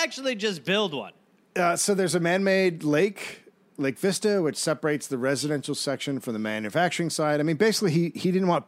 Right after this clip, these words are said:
Speaker 2: he didn't want people
Speaker 1: That's
Speaker 2: taking the train to work. He wanted them to be able to walk to work in, like, a couple minutes.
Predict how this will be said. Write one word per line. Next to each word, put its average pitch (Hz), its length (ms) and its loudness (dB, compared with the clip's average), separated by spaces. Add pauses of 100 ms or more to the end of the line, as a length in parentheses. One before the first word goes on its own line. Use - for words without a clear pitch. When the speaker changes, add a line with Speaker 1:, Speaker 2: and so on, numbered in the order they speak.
(180)
Speaker 2:
he 151 80 -6
didn't 220 180 2
want 247 120 2
people 185 180 2
Speaker 1:
That's - 80 -6
Speaker 2:
taking 156 180 4
the 135 80 -2
train 170 240 2
to 123 40 4
work. 107 140 2
He 120 80 2
wanted 131 240 2
them 127 100 2
to - 20 0
be 127 60 2
able 117 100 0
to 110 60 0
walk 117 440 0
to 123 120 -2
work 104 260 -2
in, 107 100 0
like, 95 180 -2
a - 40 -20
couple 101 260 -6
minutes. 107 400 -8